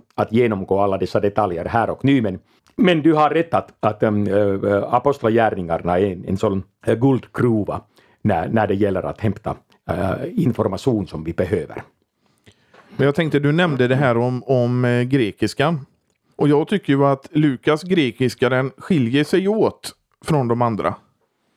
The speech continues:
Speaker 2: Eh, och det gör ju Johannes grekiska på ett sätt också. Den här, eh, mer svensklika grekiskan, om man får säga det så.
Speaker 1: Mm.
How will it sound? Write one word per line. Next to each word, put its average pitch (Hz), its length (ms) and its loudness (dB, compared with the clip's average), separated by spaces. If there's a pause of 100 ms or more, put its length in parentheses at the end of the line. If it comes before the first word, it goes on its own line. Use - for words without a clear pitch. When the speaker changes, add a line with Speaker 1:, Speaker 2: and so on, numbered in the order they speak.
(720)
Speaker 2:
Eh, 131 720 0
och 170 120 0
det 170 60 4
gör 170 240 2
ju 151 180 2
Johannes 147 460 0
grekiska 127 480 0
på 127 100 -2
ett 120 120 -2
sätt 123 240 -4
också. 131 440 -4
Den 135 200 0
här, 123 220 2 (420)
eh, 104 220 0
mer 127 260 2
svensklika 139 800 0
grekiskan, 139 520 -2
om 117 80 -2
man 117 140 0
får 113 100 0
säga 107 240 0
det 110 80 0
så. 87 240 -2 (100)
Speaker 1:
Mm. 147 220 2